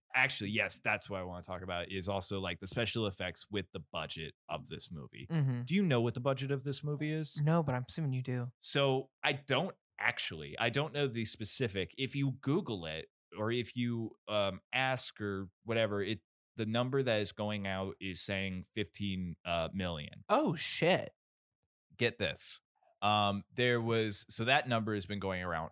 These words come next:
Speaker 1: already. Super low number, especially for the special effects in this. The special effects, this, like, the Godzilla itself.
Speaker 2: It had to only go to <laughs> Godzilla.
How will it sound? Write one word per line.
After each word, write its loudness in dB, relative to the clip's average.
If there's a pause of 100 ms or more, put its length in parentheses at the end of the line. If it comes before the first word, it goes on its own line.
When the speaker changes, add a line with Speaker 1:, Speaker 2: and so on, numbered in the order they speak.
Speaker 1:
already. 2 (100)
Super 4
low 0
number, -6
especially 0
for -8
the -4
special -2
effects -8
in -10
this. -8
The -2
special 0
effects, -8 (280)
this, 2
like, 0
the -6
Godzilla 0
itself. -4 (120)
Speaker 2:
It 0
had 6
to 4
only 2
go -2
to -12
<laughs> -
Godzilla. 8